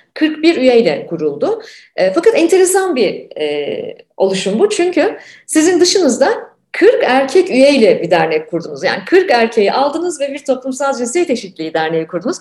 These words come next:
Sorun bu. Niye böyle yaptınız? Bu çok acayip bir şey. Kulağa acayip geliyor. Neden Yanındayız Derneği'ni kurdunuz ve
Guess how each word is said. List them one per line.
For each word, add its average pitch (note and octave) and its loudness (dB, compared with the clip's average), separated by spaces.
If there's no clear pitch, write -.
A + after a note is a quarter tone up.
Sorun D#4+ 2
bu. E4 2
Niye B3+ 6
böyle G#4+ 8
yaptınız? G#3+ 0
Bu B3+ -6
çok E4 0
acayip F#3+ 2
bir F#3 -18
şey. G3 -8
Kulağa A#3 2
acayip A#3 0
geliyor. A3 -2
Neden D4 -2
Yanındayız A#3 0
Derneği'ni F3+ -8
kurdunuz G3+ -4
ve D4+ 2